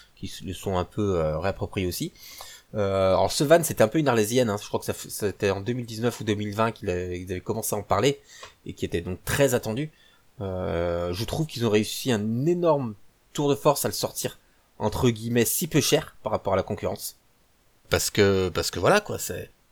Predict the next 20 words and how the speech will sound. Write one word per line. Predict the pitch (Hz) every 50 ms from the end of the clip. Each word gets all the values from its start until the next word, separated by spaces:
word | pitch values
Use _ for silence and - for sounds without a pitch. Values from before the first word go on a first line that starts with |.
| _ -
c'est | - - - 113
un, | 113 110 104 104
c'est | 104 - 120
un | 104
sacré | - - 110 - - 113 104
prix. | - 208 202 165 - _ -
Mais, | 104 104 104 101 104 101
euh, | 101 101 101 98 98
mais | 101 104 104 101 98
quand | - - 127 120 120 117 110
un | 107 101
Super | - - - 113 104
sept | - - 113
propose | - - 113 - 120 117 110 107
du, | 104 101 98 98 101 98
du | 101 101
six | 95 - -
cent | - - 107
cinquante | - 110 98 - 107
dollars, | 98 98 107 135 160 156